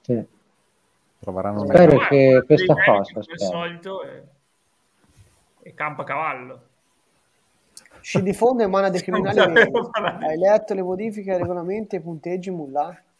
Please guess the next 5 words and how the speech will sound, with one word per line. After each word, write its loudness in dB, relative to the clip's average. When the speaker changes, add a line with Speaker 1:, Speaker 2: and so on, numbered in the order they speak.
Speaker 4:
Ti -20
chiedo. -10
Speaker 1:
No, 4
ora, 4
eh, -12